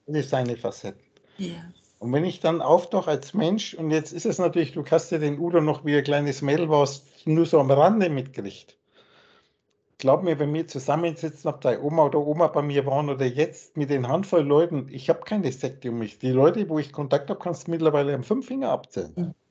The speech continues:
Speaker 2: Mhm. Mhm. Mhm.
Speaker 1: Ich halte mich dort, da draußen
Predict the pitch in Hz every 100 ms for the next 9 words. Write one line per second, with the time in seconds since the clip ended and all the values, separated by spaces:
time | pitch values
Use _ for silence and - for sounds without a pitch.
0 | - 185 170 175 - _ _ 180 165 175
1 | - _ - - - - - - 156 202
2 | 196 - 190 208 - 175 175 175 214